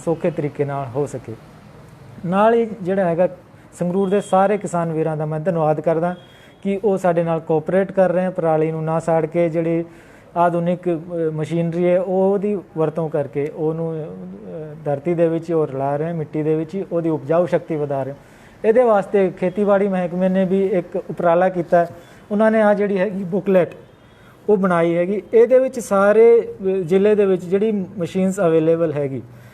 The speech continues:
ਉਹਦੇ ਬਾਰੇ ਜਾਣਕਾਰੀ ਹੈਗੀ, ਉਹਨਾਂ ਦੇ ਜਿਹੜੇ ਹੈਗੇ ਮਸ਼ੀਨਾਂ ਦੇ ਰੇਟ ਜਿਹੜੇ ਹੈਗੇ ਏ ਸੀ ਐਸ ਡਿਵੈਲਪਮੈਂਟ ਸਾਹਿਬ ਨੇ ਜਿਹੜੇ ਮਿੱਥੇ ਹੈਗੇ ਉਹਦੀ ਜਾਣਕਾਰੀ ਹੈਗੀ।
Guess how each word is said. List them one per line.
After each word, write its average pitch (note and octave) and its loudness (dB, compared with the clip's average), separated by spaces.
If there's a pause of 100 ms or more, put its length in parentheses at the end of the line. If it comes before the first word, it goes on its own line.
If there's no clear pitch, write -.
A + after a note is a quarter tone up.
(240)
ਉਹਦੇ A3 6
ਬਾਰੇ G3+ 2
ਜਾਣਕਾਰੀ E3 0
ਹੈਗੀ, D#3+ -2 (500)
ਉਹਨਾਂ A3+ 2
ਦੇ A#3 6
ਜਿਹੜੇ A3 4
ਹੈਗੇ F#3+ 2
ਮਸ਼ੀਨਾਂ F#3+ 0
ਦੇ G3 2
ਰੇਟ G3 2 (280)
ਜਿਹੜੇ F#3 0
ਹੈਗੇ E3 0
ਏ E3+ 0
ਸੀ F#3 -2
ਐਸ F3+ 0
ਡਿਵੈਲਪਮੈਂਟ E3+ 0
ਸਾਹਿਬ E3 0
ਨੇ D#3+ -4
ਜਿਹੜੇ E3+ -2
ਮਿੱਥੇ D#3+ -2
ਹੈਗੇ D3+ 0 (120)
ਉਹਦੀ G#3 0
ਜਾਣਕਾਰੀ F#3+ 2
ਹੈਗੀ। G3 0